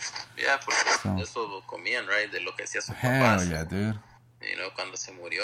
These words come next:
Speaker 1: I'm sure que estaban like, "Oh, shit."
Speaker 2: Oh, yeah, dude, ¿has visto el, el, um, el... cómo le llaman? El, es el dinoceronte blanco, güey. Es el único que queda en el mundo, güey.
Speaker 1: Oh, que se murió.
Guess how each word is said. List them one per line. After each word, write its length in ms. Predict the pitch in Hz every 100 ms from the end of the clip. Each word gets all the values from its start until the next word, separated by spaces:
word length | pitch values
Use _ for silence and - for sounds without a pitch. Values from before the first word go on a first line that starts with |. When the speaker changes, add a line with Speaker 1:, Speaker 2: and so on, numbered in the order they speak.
| 104
Speaker 1:
I'm 80 | 101
sure 200 | - 101
que 80 | -
estaban 340 | - 95 95 90
like, 160 | - 107
"Oh, 180 | 107 113
shit." 360 | - - 117 - - - - - - - -
Speaker 2:
Oh, 160 | 123 143
yeah, 240 | 120 160 127
dude, 180 | 139 143
¿has 100 | 139
visto 260 | 170 - 165
el, 100 | 143
el, 260 | 104 120 107
um, 340 | 101 98 90 - - -
el... 720 | 104 104 101 101 95 92 92 95 101 - - -
cómo 200 | 135 139
le 60 |
llaman? 260 | 143 151 127
El, 460 | 107 95 90 82 - - - - - - - - - - - - - - - - - -
es 80 | -
el 160 | 151
dinoceronte 680 | 135 131 113 110 113 147 156
blanco, 460 | 110 101 127 135 160
güey. 300 | 165 185 180 - - -
Es 160 | 123 127
el 100 | 131
único 300 | 147 143 -
que 100 | -
queda 200 | 127 135
en 100 | 123
el 100 | 98
mundo, 320 | 110 135 147
güey. 240 | 151 165 - - - - -
Speaker 1:
Oh, 260 | - 120 -
que 80 | 113
se 100 | 104
murió. 360 | 98 110 135